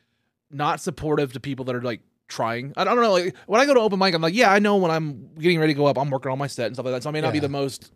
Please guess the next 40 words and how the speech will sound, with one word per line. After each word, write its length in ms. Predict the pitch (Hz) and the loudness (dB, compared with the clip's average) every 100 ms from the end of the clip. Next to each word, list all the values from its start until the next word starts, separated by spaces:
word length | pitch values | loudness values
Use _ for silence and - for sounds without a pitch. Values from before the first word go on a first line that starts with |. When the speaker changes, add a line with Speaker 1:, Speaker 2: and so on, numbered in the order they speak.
| - | -12
Speaker 1:
attentive 540 | 160 - 208 - 156 | -10 -4 -2 -2 -2
y-, 140 | 147 160 | -4 -4
listener." 500 | 170 180 151 113 117 _ - | 0 0 0 -6 -8 _ -2
Speaker 2:
Yeah. 260 | 190 123 107 | 2 2 2
Speaker 1:
But 340 | 202 196 165 - | 4 6 4 0
once 300 | 160 170 220 | -8 -6 -2
my 120 | 302 | -2
set's 280 | 208 185 214 | 0 0 0
done, 160 | - 180 | 2 2
I 80 | 165 | 2
still 260 | - 175 | -2 -2
try 140 | 220 185 | 0 2
to 80 | 131 | 2
be 80 | |
an 60 | 127 | 0
active 320 | 98 131 147 | -2 -4 -6
supporter, 360 | 127 117 151 190 | -10 -4 0 2
and, 80 | 147 | 2
like, 120 | 143 | 0
if 80 | 135 | 0
something's 280 | 165 220 185 | 0 0 2
funny 180 | 185 220 | 2 2
or 40 | |
something, 200 | 233 247 - - | 0 -2 -4 0
I'm 140 | 214 | 2
like, 120 | 262 196 | 4 4
"Ha, 240 | 403 427 - - | 4 2 0 0
good," 220 | 370 214 | 2 4
'cause 100 | 233 | 2
I'm 80 | 226 | 2
Speaker 2:
It 40 | |
Speaker 1:
trying 120 | 269 | 2
to 40 | 269 | 0
keep 100 | 208 | -2
the 80 | |
energy 240 | 262 277 208 | -2 0 0
up 80 | 185 | 0
to 80 | |
help 220 | 170 226 156 | 0 -2 -2
them. 180 | 113 | -10